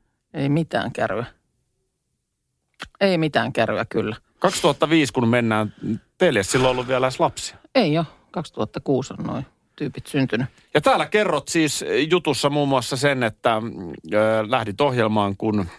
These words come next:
Speaker 2: ö, mietit sitä, että vähän niin kuin lastenkin kuulen, että mitähän tässä pitäisi tehdä.
Speaker 1: Niin, kyllä meillä siis lapset oli silloin, kun mä oon it-, ite paljon oon siis sitä Australian Masterchefia varsinkin seurannut.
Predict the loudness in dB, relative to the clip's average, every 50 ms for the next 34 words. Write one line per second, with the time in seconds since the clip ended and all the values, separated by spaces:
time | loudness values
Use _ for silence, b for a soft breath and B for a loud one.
0 | -20 _ _ _ _ -8 -2 0 0 2 2 2 0 0 0 -4 -4 -4 -6 -4
1 | -2 -2 -2 -2 -2 -4 -8 _ -6 -6 -6 -6 _ _ _ _ _ _ -4 0
2 | 0 0 2 2 0 0 -2 -4 -8 -12 -12 -12 -10 -6 -6 -4 -4 -4 -6 -8
3 | -10 -12 -14 -16 -16 -16 -16 -20 _ _ _ _ _ _ _ _ _ _ _ -4
4 | -2 -2 -2 -2 -4 -6 -6 -8 -8 -8 -8 -8 -8 -8 -4 0 2 2 4 2
5 | 2 0 0 0 0 2 0 0 0 -2 -4 -2 0 0 0 0 0 -2 -6 -4
6 | -2 0 0 0 0 0 0 0 0 -2 -2 -2 -2 -2 -2 -2 0 0 0 0
7 | -2 -6 -8 -6 -4 -2 -2 -2 0 0 0 0 0 -2 -4 -4 -4 -4 -4 -4
8 | -4 -4 -4 -8 -4 0 0 0 0 -2 -4 -4 -4 -4 -2 -4 -6 -6 -6 -8
9 | -8 -8 -6 -6 -4 -4 -4 -2 0 0 2 2 0 0 -2 -4 -6 -4 -2 -2
10 | -2 -2 -4 -6 -8 -12 -12 -12 -12 -6 -2 0 2 2 2 2 0 -2 -2 -6
11 | -8